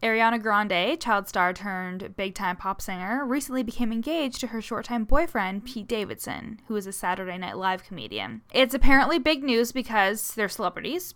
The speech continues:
but also because they've only been dating for a minute, like, literally two months, as the news have reported. I like to see the good in situations like this, even if I personally think it's a tad fast, but unless you know all the details, you can't really judge, right? I mean,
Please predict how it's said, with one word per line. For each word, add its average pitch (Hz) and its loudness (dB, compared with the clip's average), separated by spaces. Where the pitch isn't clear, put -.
but - -4
also 320 2
because 277 -4
they've 240 0
only 220 -2
been 208 -4
dating 185 -4
for 175 -4
a 175 -2
minute, 180 -6
like, 180 -6
literally 180 -4
two 180 -12
months, - -12
as 202 10
the 202 -4
news - -10
have - -8
reported. - -6
I 262 6
like 330 4
to 370 0
see 370 2
the 302 0
good 202 2
in 254 -2
situations 294 -2
like 302 2
this, 453 0
even 240 2
if 220 -4
I 202 2
personally 233 6
think 269 -2
it's 269 -6
a 254 0
tad 208 2
fast, 208 6
but 202 4
unless 202 -2
you 240 -4
know 214 0
all 208 0
the 208 -4
details, 196 -4
you 190 -6
can't 196 -8
really 190 -6
judge, 208 -8
right? 254 -4
I 190 -10
mean, 185 -10